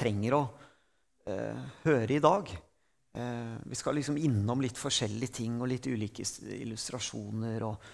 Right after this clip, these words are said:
no-, no-, litt sånn psykologi og litt annet, så, så, så det er, det er alltid mange muligheter til å spore av. Eh, men, eh, men jeg tror at, ja, vi er sammen her, og vi ønsker at, eh,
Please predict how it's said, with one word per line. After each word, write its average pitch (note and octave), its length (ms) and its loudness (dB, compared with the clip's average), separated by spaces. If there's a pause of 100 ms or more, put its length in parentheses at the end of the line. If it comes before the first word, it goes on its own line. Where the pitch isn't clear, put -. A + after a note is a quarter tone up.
(420)
no-, B2 280 0
no-, A#2 360 0
litt B2 320 -2
sånn A#2 200 -2
psykologi A#2 600 -2
og B2 100 0
litt - 200 -2
annet, C3+ 320 2
så, - 200 -4
så, C#3+ 200 0 (600)
så C#3 220 -2
det C#3 100 12
er, C3+ 100 4
det D3 100 12
er C#3 140 10
alltid D3+ 280 2
mange C3+ 240 6
muligheter A2+ 420 4
til C3+ 100 -4
å - 40 -4
spore B2 360 6
av. D#3+ 340 6 (460)
Eh, A#2+ 300 0
men, C#3 260 -2
eh, - 400 -6
men C3 180 -4
jeg - 120 -6
tror C3 160 0
at, - 220 -8
ja, D3 120 -2
vi D3 180 -4
er C#3 100 -6
sammen B2 360 2
her, C#3+ 200 -4
og B2+ 100 -6
vi B2 100 -2
ønsker A2 380 -4
at, - 240 -12
eh, A2 260 -12